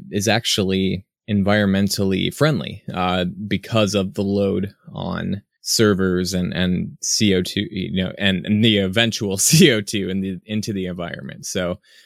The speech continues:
I thought it was just an interesting read because it's a side of the internet we don't necessarily talk about or maybe even think about, you know, uh, the fact that your slow, heavy website, or every time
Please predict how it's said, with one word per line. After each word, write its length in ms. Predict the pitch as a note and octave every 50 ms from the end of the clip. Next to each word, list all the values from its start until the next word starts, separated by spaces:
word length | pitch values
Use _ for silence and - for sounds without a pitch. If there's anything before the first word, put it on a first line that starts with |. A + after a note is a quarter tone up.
| _ _ _ -
I 120 | - E3
thought 140 | - A3+ A3+
it 40 | G#3
was 100 | D3+ D3+
just 180 | E3+ - -
an 80 | A#2+ F#2
interesting 480 | G2 A#2 - B2 A2 - - G#2+ G2
read 240 | F#2 F2+ F2+ F2 F2+
because 220 | G2 F#2+ A2+ G#2 A2
it's 180 | G#2+ G2 -
a 80 | G#2+ F#2
side 260 | - A#2+ G#2+ A2 A2
of 60 | G#2
the 120 | G2 F#2+ F#2+
internet 280 | F#2 F#2+ F#2+ F#2 F#2+
we 100 | F#2+ F#2+
don't 440 | F#2 - A2+ G#2+ G#2 G2+ G2+ - - _ _ _ _ _ _ _ _
necessarily 500 | - A#2 - - - - B2+ A#2+ A#2 G#2
talk 280 | G2 - A2+ G#2+ A2 -
about 240 | A2 A2+ A2+ A2 G#2
or 100 | G2+ F#2+
maybe 260 | G2+ G#2+ A2 A2+ A#2
even 180 | A#2 G#2+ G2+ G2
think 180 | G#2+ A#2+ A2+
about, 300 | G2+ F#2 - - - - -
you 160 | - G2+ F#2+
know, 240 | F#2+ F#2 F#2 F#2 F2+
uh, 360 | - E2+ F2 F#2 F#2 F#2 F#2 F#2
the 100 | G2 F#2
fact 320 | - F#2+ F#2 F2+ - -
that 240 | - F2+ F#2 F#2+ - _ _ _ _ _ _ _ _ _ _
your 300 | - F#2+ F2+ F#2 F#2 F#2+ G#2
slow, 680 | - - - A#2+ - - - G#2+ G#2 G#2+ G#2+ G#2 G2+
heavy 320 | G2 G#2+ A2 A2 G#2 G2+ F#2+
website, 580 | F#2+ G2+ G2+ G#2 - - G2 F#2 F#2 G2+ G#2
or 280 | F#2+ F#2+ F#2+ F#2 F#2 G#2 -
every 180 | - F#2+ G2+ F#2+
time 380 | - G#2+ G2+ G2 F#2+ F#2 F#2